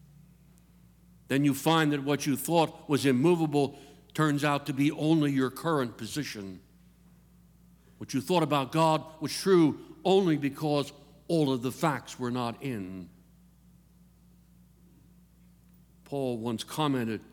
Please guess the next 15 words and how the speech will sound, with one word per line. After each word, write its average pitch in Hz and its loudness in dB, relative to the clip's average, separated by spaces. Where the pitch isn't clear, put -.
"Now 165 2
we 147 0
see 147 0
through 139 -4
a 131 -2
glass 127 -4
darkly, 95 -6
but 101 -16
then 147 2
we 123 -4
shall 123 -8
see 113 -2
face 123 -4
to 101 -12
face." - -10